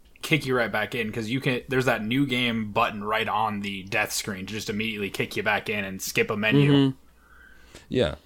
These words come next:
Speaker 3: yeah, it's,
Speaker 2: Yeah.
Speaker 3: it was, there was, when I was streaming it, there were a few times when I died, like, right away, you know, just mostly to my own fault. And it was nice just being able to hop back in and be like, "Okay, here we go."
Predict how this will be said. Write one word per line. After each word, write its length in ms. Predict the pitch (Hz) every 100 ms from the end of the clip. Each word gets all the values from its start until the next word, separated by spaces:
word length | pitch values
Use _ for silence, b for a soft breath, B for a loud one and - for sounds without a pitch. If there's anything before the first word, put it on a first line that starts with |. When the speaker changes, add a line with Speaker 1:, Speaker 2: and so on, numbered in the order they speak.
| -
Speaker 3:
yeah, 180 | 82 57
it's, 100 | 131
Speaker 2:
Yeah. 280 | 120 120 113
Speaker 3:
it 80 | 104
was, 300 | 101 - -
there 200 | 98 98
was, 160 | 95 87
when 100 | 95
I 40 |
was 100 | 95 -
streaming 320 | - 101 87
it, 100 | 80
there 80 | 85
were 140 | 82
a 40 | 82
few 160 | 95
times 320 | 85 80 71 71
when 80 |
I 100 | 76
died, 300 | 71 76 73
like, 160 | 71 73
right 240 | 82 82 73
away, 400 | 78 73 71 - -
you 100 | 73
know, 120 | 73
just 260 | 90 - - - - -
mostly 340 | - 165 135 117
to 80 | 98
my 140 | 87
own 120 | 82
fault. 320 | - 76 73 b b b
And 100 | 107
it 20 |
was 160 | 98 92
nice 220 | 92 -
just 160 | 87
being 100 | 92
able 80 | 82 80
to 40 |
hop 180 | 90 80
back 200 | 78 -
in 60 | 80
and 60 |
be 40 | 73
like, 140 | 73
"Okay, 260 | 98 78 71
here 180 | 90 95
we 120 | 85
go." 240 | 71 71